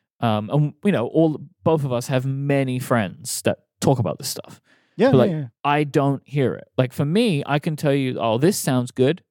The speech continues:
Speaker 1: or, like, "This sounds different." But I don't know why.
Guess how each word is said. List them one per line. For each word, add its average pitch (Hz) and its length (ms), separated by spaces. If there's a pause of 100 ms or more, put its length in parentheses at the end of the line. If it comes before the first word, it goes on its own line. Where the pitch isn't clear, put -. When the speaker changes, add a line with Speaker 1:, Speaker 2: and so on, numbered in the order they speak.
Speaker 1:
or, 123 120
like, 113 240
"This 185 180
sounds 151 360
different." 95 400 (420)
But 139 120
I 139 100
don't 143 360
know 131 240
why. 127 560